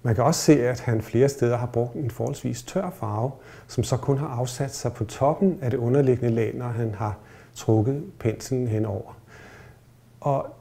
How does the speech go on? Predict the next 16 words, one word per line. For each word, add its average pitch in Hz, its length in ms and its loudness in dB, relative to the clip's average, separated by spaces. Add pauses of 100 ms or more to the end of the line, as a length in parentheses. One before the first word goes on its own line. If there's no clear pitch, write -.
(240)
den 165 120 6
teknik 147 400 4
er 143 60 4
med 127 200 2
til 156 140 -2
at 135 160 0
forstærke 123 540 0
den 143 200 -2
her, 127 240 0 (120)
øh, 131 520 -4 (540)
virkning, 143 420 4
som 127 160 0
den 143 140 -4
impressionistiske 120 920 0
malemåde 110 560 2
giver. 113 260 -2